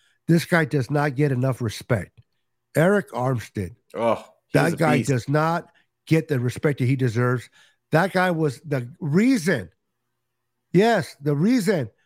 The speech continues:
Speaker 1: that Drake Jackson was able to clean it up and get those sacks.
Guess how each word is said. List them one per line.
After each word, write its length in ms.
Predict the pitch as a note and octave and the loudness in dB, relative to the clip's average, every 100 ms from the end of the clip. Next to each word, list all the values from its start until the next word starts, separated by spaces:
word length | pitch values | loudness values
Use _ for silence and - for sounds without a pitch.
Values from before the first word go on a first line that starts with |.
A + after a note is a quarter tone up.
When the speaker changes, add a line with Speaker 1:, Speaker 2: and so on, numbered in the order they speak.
| _ _ _ - | _ _ _ -4
Speaker 1:
that 480 | C3+ F3 E3 - C3+ | 0 0 -2 -6 -4
Drake 300 | E3 G3 D3 | 0 0 0
Jackson 380 | F#3 F#3+ F#3 | -2 0 -2
was 200 | D#3 D3+ | 0 0
able 180 | E3+ E3+ | 0 -2
to 100 | - | -4
clean 320 | - - G3 | -2 0 2
it 140 | F3+ F3+ | 2 0
up 180 | F3+ - | -2 -4
and 120 | D3+ | -4
get 180 | C#3+ D#3+ | -2 -2
those 200 | D#3 C3+ | -2 -4
sacks. 480 | - D#3 G2 - | -2 -4 -4 -12